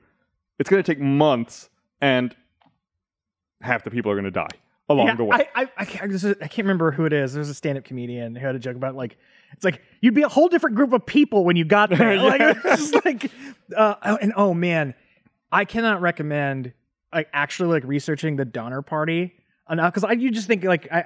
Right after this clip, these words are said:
Speaker 2: I knowing casually about what the Donner Party was
Speaker 1: Yeah.
Speaker 2: about, you're like, "Oh, it's a bunch of people who just, who, who got stuck in, like, the mountains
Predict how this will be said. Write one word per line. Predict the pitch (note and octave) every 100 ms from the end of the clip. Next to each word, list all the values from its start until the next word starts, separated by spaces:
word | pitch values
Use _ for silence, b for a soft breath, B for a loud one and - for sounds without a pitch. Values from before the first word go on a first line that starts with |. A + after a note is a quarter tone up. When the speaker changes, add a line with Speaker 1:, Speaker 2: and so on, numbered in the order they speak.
| F3+
Speaker 2:
I |
knowing | D#3+ F3+ G3+ G#3 E3
casually | - D3 D3 E3 E3
about | E3+
what | F3 E3+
the |
Donner | E3 E3 E3+
Party | F#3 F3
was | D3
Speaker 1:
Yeah. | A#2
Speaker 2:
about, | F3 F#3 _ _ _ _ -
you're | E3+ D#3+
like, | D3+ D3 _
"Oh, | C4 B3+ A#3+ A3+
it's | G3+
a | F#3
bunch | F#3+
of | -
people | F3+ E3+
who | E3+
just, | C#3+ D#3+
who, | E3+ D3+ B -
who | F#3
got | F#3
stuck | - - G3 G3
in, | F3
like, | D#3 -
the | E3+
mountains | E3 E3 D#3+ D3+